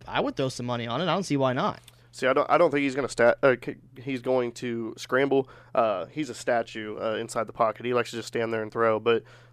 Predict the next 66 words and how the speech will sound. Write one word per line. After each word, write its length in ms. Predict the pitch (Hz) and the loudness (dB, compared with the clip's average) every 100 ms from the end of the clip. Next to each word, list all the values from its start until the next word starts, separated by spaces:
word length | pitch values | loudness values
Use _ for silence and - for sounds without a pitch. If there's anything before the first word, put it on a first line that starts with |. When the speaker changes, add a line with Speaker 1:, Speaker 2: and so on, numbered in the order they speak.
| - | -4
Speaker 2:
like 120 | 127 | -2
you 80 | 135 | -2
said, 180 | 123 | -4
quarterback 380 | - 156 180 165 | 0 2 4 2
sneak 260 | - 135 147 | 2 0 4
wise, 260 | 160 165 151 | 4 4 0
I 20 | |
mean, 120 | 139 | -4
he 120 | 120 135 | -4 -8
started 380 | - 156 180 | -2 0 0
the 80 | 120 | -2
season 600 | 117 156 160 120 113 110 - - - - | -6 -4 -4 -4 -6 -8 -14 -20 -14 -6
against 260 | 127 147 | -4 -4
the 80 | 113 | -6
Saints. 380 | - 135 117 120 | -4 -2 -2 -2
I 40 | |
mean, 120 | 120 | -4
they 100 | 117 | -4
did, 280 | 120 139 117 113 - - | 0 0 0 -14 -20 -2
did 200 | 156 135 | 0 2
lose 240 | 139 120 | 2 0
to 80 | 123 | -4
the 80 | - | -6
Saints, 400 | 117 110 110 - - - - - | -6 -6 -8 -16 -20 -20 -8 0
uh, 240 | 113 101 - - | 2 2 -2 -6
in 120 | - | -2
that 180 | 131 113 | 0 0
game, 320 | 120 151 147 | 0 0 2
but 160 | 120 120 | 0 0
he 140 | 123 | -2
marched 340 | 160 127 131 - | 0 0 0 2
right 120 | 131 | 2
down 120 | 131 | 2
the 80 | 120 | 0
field, 240 | - 131 | 0 0
got 160 | 123 123 | 2 0
to 60 | 131 | 0
the 80 | 120 | -4
one-yard 380 | 120 117 127 | -2 0 0
line, 200 | 131 135 | 2 2
and 160 | 120 92 | 0 -6
snuck 320 | - 143 117 | -4 -2 -2
it 80 | 117 | 0
in. 220 | 131 107 - | -2 -4 -4
I 40 | |
mean, 240 | 120 110 117 | -4 -4 -8
no 220 | 123 131 | 2 4
D, 200 | 139 135 127 - - | 4 0 -4 -14 -4
oh, 140 | 117 127 | 0 0
you're 180 | 123 | 0
subbing 360 | 123 - 143 139 | -8 0 2 4
a 60 | 131 | 0
D 140 | 139 | 0
tackle 340 | 143 143 156 | 4 4 4
in? 120 | 156 156 | 2 2
Cool, 300 | 156 131 113 | 2 2 2
I'm 100 | 123 | -4
just 120 | - | -6
gonna 100 | 117 | -8
sneak 220 | - 123 | -4 -4
it 60 | 120 | 0
right 120 | 120 | -2
up 80 | - | -2
the 60 | |
middle. 240 | 120 135 117 | -2 -2 -2
So 240 | - 117 | -2 -4